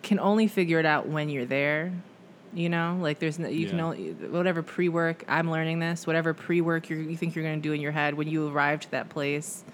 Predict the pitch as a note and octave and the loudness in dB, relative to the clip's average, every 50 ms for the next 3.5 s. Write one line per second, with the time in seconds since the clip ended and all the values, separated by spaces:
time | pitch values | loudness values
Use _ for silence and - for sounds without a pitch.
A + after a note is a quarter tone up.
0 | - - G#2+ G2 F#2 - - - - - F3+ F#3+ G3+ F#3 F3+ F#3 E3 D3+ D#3 - | -16 -12 -12 -10 -10 -12 -14 -12 -6 -2 2 2 2 2 2 0 -2 -2 -2 0
1 | D#3+ D3+ D3 - - C#3 B2+ B2+ A#2+ A#2 A#2 B2 A2+ - C3+ - D3 C3+ D3+ D3+ | 2 2 2 0 -4 -4 -2 0 0 0 -2 -2 -4 -4 -4 -4 -4 -4 -4 -6
2 | D3 C#3 - B2 - C#3 C#3 C3+ C3+ C3 C3 B2+ B2+ A#2+ - - - - - A#2 | -6 -8 -8 -8 -6 -4 -2 -2 0 0 0 0 0 -2 -4 -6 -8 -6 -4 -4
3 | A#2+ - - - G2 E2 G2 B2 - | -4 -4 -6 -8 -8 -6 -6 -8 -10